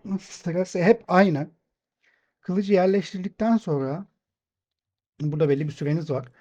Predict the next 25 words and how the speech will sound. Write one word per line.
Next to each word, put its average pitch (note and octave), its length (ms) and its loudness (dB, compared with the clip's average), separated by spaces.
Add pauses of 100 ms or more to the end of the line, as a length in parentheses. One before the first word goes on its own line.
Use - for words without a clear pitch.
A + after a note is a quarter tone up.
(280)
Kılıcı F#3+ 320 -2
yerleştirdikten G3 640 0
sonra D3+ 360 -4 (300)
şurada G3 580 -4
bazı E3+ 340 -2
simgeler D3+ 460 0
gelecek. A#2 300 -4
Simgeler F#3+ 400 -2
zaten D#3+ 320 -4
böyle C#3+ 160 -2
gözüküyor. B2 420 -6 (460)
İşte - 160 -10
yuvarlak E3 500 -2
ortasında C#3 640 -6
nokta, C3+ 540 -8
işte - 180 -20
kar C#3+ 280 -8
tanesi, A2 500 -10 (400)
böyle - 120 -14
üçgenli C#3+ 540 -2
bir A#2+ 40 -2
şey. E3+ 260 -10 (160)
Yuvarlak E3 640 -4 (140)
ortasında D#3+ 540 -8
çizgi. A#2+ 360 -10